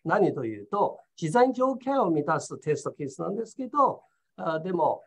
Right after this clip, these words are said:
あ、ガードコンディション、ポストコンディションの中に、事項条件の中に記述されたすべてのガードコンディションの論理、えー、和の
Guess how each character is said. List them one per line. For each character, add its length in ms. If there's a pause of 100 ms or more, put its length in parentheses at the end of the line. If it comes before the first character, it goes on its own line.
(160)
あ、 180
ガ 260
ー 20
ド 120
コ 120
ン 40
デ 40
ィ 40
シ 40
ョ 40
ン、 40
ポ 160
ス 80
ト 100
コ 120
ン 40
デ 80
ィ 40
シ 100
ョ 20
ン 40
の 60
中 200
に、 320 (260)
事 140
項 160
条 160
件 160
の 80
中 260
に 180
記 280
述 240
さ 180
れ 140
た 340 (240)
す 220
べ 180
て 120
の 360
ガ 280
ー 20
ド 140
コ 140
ン 80
デ 80
ィ 40
シ 140
ョ 60
ン 140
の 280 (240)
論 380
理、 300 (260)
え 540
ー、 100
和 300 (500)
の 320